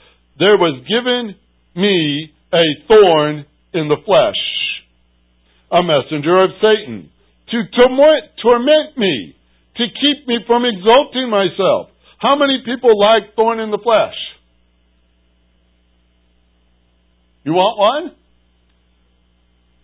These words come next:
Say, "I already have one. I don't need another one."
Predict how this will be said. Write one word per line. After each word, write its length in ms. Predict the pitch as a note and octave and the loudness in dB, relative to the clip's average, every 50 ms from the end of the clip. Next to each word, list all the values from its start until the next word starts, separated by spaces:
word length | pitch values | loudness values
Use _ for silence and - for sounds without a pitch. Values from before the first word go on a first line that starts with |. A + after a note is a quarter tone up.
| _ _ _ _ | _ _ _ _
Say, 80 | D#3 | -4
"I 80 | D#3+ D#3 | -4 -2
already 380 | D#3 E3 F#3 F#3 G3+ A3 G#3+ | -2 -2 -2 -2 -2 -2 0
have 260 | F3+ G3+ A#3 A3 G#3 G3+ | 2 2 2 2 2 -2
one. 300 | C3 A#2+ A2 G2+ G2 G2+ | -6 -6 -6 -8 -8 -8
I 100 | A2+ C#3 | -8 -6
don't 160 | F3 F#3 G3+ | -6 -8 -8
need 160 | A3 A3 A3 | -10 -10 -10
another 360 | A#3 G#3+ G#3+ G#3 F3+ C#3+ A2+ | -8 -4 -2 -2 -2 -2 -4
one." 260 | G2+ F2+ D#2+ D2 D#2 | -8 -10 -16 -20 _